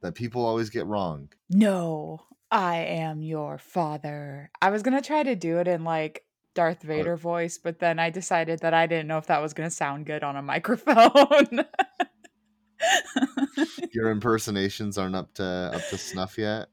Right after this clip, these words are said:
Speaker 2: No. <laughs>
Speaker 1: Luke gets his hand cut off and gets told that Vader is his father, and then he escapes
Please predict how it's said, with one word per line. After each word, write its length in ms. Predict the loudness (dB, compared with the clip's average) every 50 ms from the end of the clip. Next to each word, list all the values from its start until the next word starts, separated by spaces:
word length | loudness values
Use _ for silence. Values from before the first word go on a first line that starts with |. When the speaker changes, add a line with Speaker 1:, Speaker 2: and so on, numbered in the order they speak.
| _ -16 -16 -14 -14 -14
Speaker 2:
No. 640 | -10 -8 -6 -6 -6 -6 -6 -8 -4 -2 0 0 0 -2 -6 -12 -14 -12 -10 -8
<laughs> 580 | -8 -8 -8 -10 -12 -12 -12 _ _ _ _
Speaker 1:
Luke 460 | -8 -2 0 2 2 2 2 -2 -6 -8 -4
gets 260 | -2 -2 -2 -2 -2
his 160 | -2 -2 -2
hand 460 | -2 -2 0 0 0 -2 -4 -6 -10 -12 -18 -10
cut 240 | -2 2 4 6
off 400 | 6 8 8 6 6 4 2 -2 -10 -8
and 160 | -6 -4 -4
gets 200 | -4 -4 -6 -6
told 340 | -4 0 0 0 0 0 0
that 420 | 2 2 4 2 2 0 -6 -12 -14
Vader 400 | -10 -4 -2 -2 0 0 0 0
is 140 | 0 -2 -4
his 160 | -6 -8 -6
father, 580 | -2 0 2 2 2 2 0 -2 -2 -2 -4 -4 -6
and 260 | -6 -6 -4 -4 -4
then 640 | -2 -2 -2 -2 -2 -2 -4 -4 -4 -6 -6 -8 -10 _ _
he 540 | -20 -18 -12 -6 -4 -2 0 0 0 0 0
escapes 960 | 0 -2 -2 -4 -6 -6 -4 -2 0 2 2 2 0 -4 -6 -6 -6 -6 -6